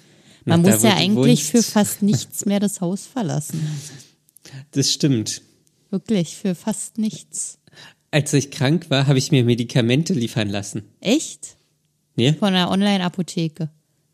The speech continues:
Speaker 1: Ja, das war auch sowas wie Gorillas, nur für Apotheke.
Speaker 2: Ja, Gorilla-Apotheke.
Speaker 1: Made. Ja, Medi-, Medicals at your door, mate.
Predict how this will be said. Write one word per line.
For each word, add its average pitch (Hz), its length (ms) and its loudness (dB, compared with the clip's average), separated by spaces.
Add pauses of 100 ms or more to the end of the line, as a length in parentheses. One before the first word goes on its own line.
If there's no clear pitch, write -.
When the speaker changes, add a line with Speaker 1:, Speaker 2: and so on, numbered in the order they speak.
(600)
Speaker 1:
Ja, 120 120 4
das 139 200 0
war 104 120 2
auch 135 100 0
sowas 117 420 -2
wie 120 80 -4
Gorillas, 123 560 0
nur 123 120 -2
für 117 400 0
Apotheke. 117 640 -8 (360)
Speaker 2:
Ja, 175 300 -2 (760)
Gorilla-Apotheke. 160 1000 -2
Speaker 1:
Made. 151 60 -4 (1500)
Ja, 107 260 0 (100)
Medi-, 131 480 0
Medicals 131 1400 -4 (580)
at 131 280 0
your 120 200 2
door, 107 460 -4 (400)
mate. 107 360 -6